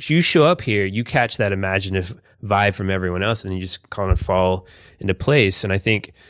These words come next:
in the comedy world, the, the illusion is, oh, I have to be, um, really funny here so I can be really respected here.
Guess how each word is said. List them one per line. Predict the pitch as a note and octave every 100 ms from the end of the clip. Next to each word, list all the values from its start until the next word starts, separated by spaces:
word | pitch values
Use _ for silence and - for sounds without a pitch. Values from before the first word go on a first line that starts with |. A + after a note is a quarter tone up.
| - _ -
in | G#2
the | G2
comedy | A#2 D3 D#3
world, | G#2 G2 F#2 F#2 F#2 -
the, | G#2 G#2 F#2 -
the | G#2 G2+
illusion | G2 G2 G2+ G2 F#2
is, | F#2 F#2 F2+ F#2 F2 - _ _ _ _ -
oh, | G#2+ G2
I | G2 G2+
have | A2 G#2+
to | G#2
be, | F#2 G2 F#2+ F#2 F#2 F2+ _ _ -
um, | - F#2 F2+ F2 F2 F2 _ - -
really | G#2+ A2+ A2+
funny | - B2+ A#2 A2 G2+
here | F#2+ F#2 F2 F2 E2+
so | - G2
I |
can | G2
be | F#2
really | G2+ G#2
respected | G2+ - - A2+ G#2+ - F#2+
here. | F2+ F2+ F2 E2+ E2+